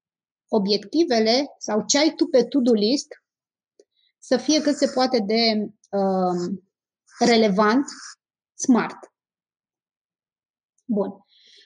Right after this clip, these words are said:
Al doilea pas este să-ți faci un plan. Cum spuneam mai devreme, proiectele mari, obiectivele mari,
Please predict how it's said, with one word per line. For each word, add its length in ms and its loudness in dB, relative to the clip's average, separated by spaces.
Al 160 2
doilea 420 4
pas 320 -4
este 260 -4
să-ți 200 -6
faci 220 -6
un 160 2
plan. 440 -4
Cum 120 0
spuneam 360 -2
mai 140 0
devreme, 460 0
proiectele 520 0
mari, 420 0
obiectivele 1000 0
mari, 440 0